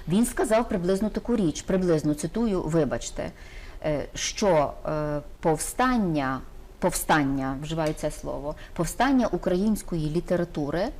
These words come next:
е, набагато згубніше для Російської імперії, ніж два повстання в Польщі. А два повстання в Польщі, нагадаю, це повстання тисяча вісімсот тридцятого року. Шевченко був свідком цього повстання, він якраз в цей час приїхав до Польщі.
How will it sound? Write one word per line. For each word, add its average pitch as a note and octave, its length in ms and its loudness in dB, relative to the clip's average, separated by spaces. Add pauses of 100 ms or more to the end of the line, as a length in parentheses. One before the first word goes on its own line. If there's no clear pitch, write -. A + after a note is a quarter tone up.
(520)
е, D#3 200 -2
набагато F#3 600 2
згубніше D#3+ 840 2
для D3 220 0
Російської E3+ 760 0
імперії, D#3+ 640 0 (120)
ніж E3+ 320 4
два F3+ 320 2
повстання E3+ 680 0
в F#3 80 -4
Польщі. - 640 0 (360)
А F3 80 0
два F#3 220 2
повстання G#3+ 500 0
в G#3 40 -2
Польщі, E4+ 480 0
нагадаю, E3+ 480 2
це - 140 -4
повстання G3 420 0
тисяча F3+ 340 -4
вісімсот D#3+ 500 -2
тридцятого C#3 580 -2
року. G#3+ 340 0 (320)
Шевченко E3+ 400 0
був D3+ 160 0
свідком D3+ 400 0
цього E3+ 200 0
повстання, F#3 520 -2
він E3+ 120 2
якраз E3 240 0
в - 40 -10
цей D#3+ 140 0
час D#3 220 0
приїхав D3 360 -2
до D3 100 -2
Польщі. C3+ 540 -4